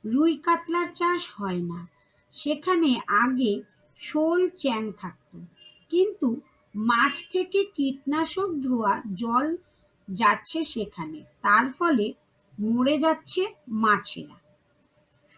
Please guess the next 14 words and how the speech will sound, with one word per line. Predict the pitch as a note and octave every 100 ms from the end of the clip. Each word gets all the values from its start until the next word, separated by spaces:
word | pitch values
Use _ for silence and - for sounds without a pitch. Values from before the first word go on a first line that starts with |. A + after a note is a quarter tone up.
| _
এবার | D4 F4+ D4+
দেখো, | A#3+ - D#4+
এই | D4 A#3+
পেজে | C#4 C#4+
তোমরা | C#4 C4+ C#4
একটা | C#4+ B3
দেখতে | A#3 - C4
পাচ্ছ | C4+ - E4+
যে | C4+ A#3
গরু | A#3 A3+ B3+
মরে | B3+ B3+ C4+
আছে | C#4+ G4
এবং | F4 A#3+ A#3
ওপরে | G#3+ C4+ E4+